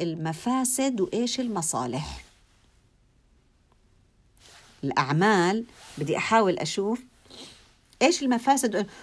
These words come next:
وعلى فكرة هاي كمان شغلة المفاسد والمصالح وقياسها حتى بيزبط بكل إشي تاني. لكن لو أنا اضطريت إني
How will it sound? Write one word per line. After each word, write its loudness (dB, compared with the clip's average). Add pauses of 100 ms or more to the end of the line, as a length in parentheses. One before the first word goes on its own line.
وعلى 6
فكرة 0
هاي 4
كمان 2
شغلة 0
المفاسد 0
والمصالح 0
وقياسها 2 (340)
حتى 0
بيزبط 0
بكل -2
إشي -2
تاني. -4 (1700)
لكن 6
لو 8
أنا 6
اضطريت 2
إني 0